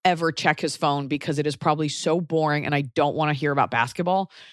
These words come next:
but, like, we have the codes to each other's phones. Like, we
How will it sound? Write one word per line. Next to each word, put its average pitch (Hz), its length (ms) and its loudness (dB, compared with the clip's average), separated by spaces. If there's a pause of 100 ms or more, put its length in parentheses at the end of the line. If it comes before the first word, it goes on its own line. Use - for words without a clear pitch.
(340)
but, 185 140 4
like, 185 220 2
we 196 180 0
have 226 160 0
the 226 100 -2
codes 190 360 -2
to 208 100 0
each 180 120 0
other's 170 220 0
phones. 208 500 0
Like, 156 200 0
we 160 400 -2